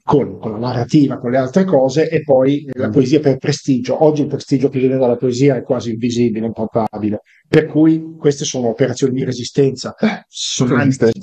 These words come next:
Speaker 1: continua a dire, "Ma chiuderanno, chiuderanno." Stanno chiudendo, cioè, di fatto.
Speaker 3: Non tengo
Speaker 1: Molte
Speaker 3: controllo.
Speaker 1: chi-, molte collane storiche stanno chiudendo, insomma.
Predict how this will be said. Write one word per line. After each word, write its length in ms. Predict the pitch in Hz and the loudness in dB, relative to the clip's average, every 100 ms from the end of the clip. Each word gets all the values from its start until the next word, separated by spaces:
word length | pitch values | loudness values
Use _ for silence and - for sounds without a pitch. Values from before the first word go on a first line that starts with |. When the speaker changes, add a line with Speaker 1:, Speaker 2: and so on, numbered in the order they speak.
| 127 | -12
Speaker 1:
continua 240 | 120 131 | -8 -6
a 40 | 123 | -4
dire, 160 | 135 117 | -4 -4
"Ma 80 | - | -4
chiuderanno, 600 | 139 131 139 139 135 127 | -2 0 2 0 0 -4
chiuderanno." 540 | 135 131 135 131 117 117 _ | -6 -2 -2 -2 -4 -10 _
Stanno 340 | - 135 156 | -8 0 0
chiudendo, 520 | - 127 131 131 107 - | 2 0 2 0 -2 -12
cioè, 140 | - | -8
di 80 | 107 | -8
fatto. 340 | - 117 - 107 | -4 -6 0 2
Speaker 3:
Non 200 | 107 104 | 4 4
tengo 200 | 110 107 | 2 4
Speaker 1:
Molte 280 | 151 143 | 0 2
Speaker 3:
controllo. 100 | 101 | 2
Speaker 1:
chi-, 160 | 135 135 135 | 2 2 2
molte 240 | 151 143 | 2 0
collane 340 | 143 135 120 | 0 0 -2
storiche 640 | 131 - 135 135 151 - 120 | -6 0 2 2 0 -4 -8
stanno 340 | - 101 117 | -8 -6 -4
chiudendo, 520 | 113 104 113 110 104 101 | -4 0 0 0 -2 -10
insomma. 280 | - 101 | -8 -6